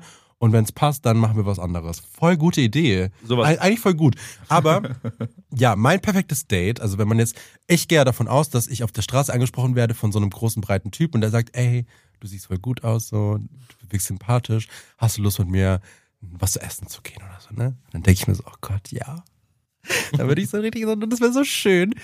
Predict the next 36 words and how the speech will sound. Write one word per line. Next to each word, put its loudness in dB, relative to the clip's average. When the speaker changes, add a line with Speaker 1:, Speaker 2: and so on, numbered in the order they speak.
Speaker 1:
Auf 4
jeden 2
Fall 4
hier 4
sowas 4
und -2
dann 4
gibt -2
er 2
mir 2
seine 2
Handynummer, 2
ich -4
hab, -2
gebe -4
ihm 0
seine 2
Handynummer 2
oder 2
so, 2
ne? 2
Und 4
dann 4
schreibt 0
er 2
mir 2
zum -4
Beispiel 2
und 2
sagt, 2
ich -4
hol 4
dich 0
am 0
Donnerstag 2
um 2